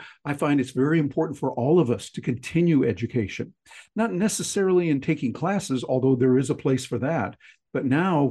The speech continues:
fortunately, Dave, as you know, w-, we're in a wonderful time 'cause we can learn continually, going to the University of YouTube, taking courses that are out there all around and learning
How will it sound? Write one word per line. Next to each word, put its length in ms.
fortunately, 420
Dave, 280
as 140
you 160
know, 320
w-, 240
we're 400
in 80
a 60
wonderful 440
time 420
'cause 140
we 120
can 200
learn 500
continually, 720
going 260
to 180
the 100
University 600
of 120
YouTube, 600
taking 400
courses 560
that 120
are 200
out 240
there 340
all 300
around 420
and 100
learning 380